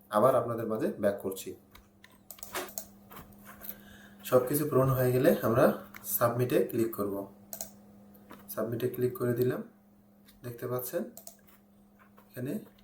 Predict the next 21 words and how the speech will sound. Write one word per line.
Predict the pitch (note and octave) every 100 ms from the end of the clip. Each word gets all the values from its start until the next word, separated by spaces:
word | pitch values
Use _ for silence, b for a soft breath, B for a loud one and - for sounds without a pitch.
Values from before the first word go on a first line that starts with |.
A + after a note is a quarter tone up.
| - _ - -
successfully | A2+ - C3+ - E3+ C#4 C#4+ A#2+
registration, | A2+ A#2+ A#2+ A#2+ - A2+ - G2+ F#2+ - _ _ _ _ _ _ _ _ _ _ _ _ _ _ - _ _ - - - - - - _ - - - _ - -
আইসিসিআর | A#2 - B2+ C#3 C#3+ G3+ - - - _ _ _ _ _ _ - -
সাকসেসফুল | B2+ A#2+ C#3 C#3+
লগইন | C3+ B2+ B2+ C#3
হয়ে | C3+ C3
গেছে। | C3 C3 B2+ - B B -
তারপরে | A#2+ C3+ B2+
এখন | C#3 C3+ - - - B2
already | B2+ C#3 D3
দেখ-, | C3 -
আহ, | A#2+ B2 B2
ইতিমধ্যে | C3+ D3+ D3 C#3 B2+
আপনার | C3 C3 C3+ C#3 C3+
চেক | - C3+
করবেন | - C#3 D3 C#3+
আপনি | A#2+ C3+
যে | C3 B2+
মেইল | B2 C3 C#3
আইডিটা | C#3 C#3+ D3
দিয়েছিলেন | A#2 A#2 - C#3+ F#3